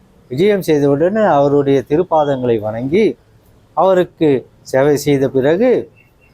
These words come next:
"மகரிஷி அவர்களே, நான்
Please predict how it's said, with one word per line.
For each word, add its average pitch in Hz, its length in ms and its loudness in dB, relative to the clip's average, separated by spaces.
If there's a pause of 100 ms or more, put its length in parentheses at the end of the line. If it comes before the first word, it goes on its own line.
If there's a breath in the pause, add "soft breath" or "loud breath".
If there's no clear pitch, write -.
(680)
"மகரிஷி 143 560 0
அவர்களே, 139 680 0 (2250)
நான் 214 540 0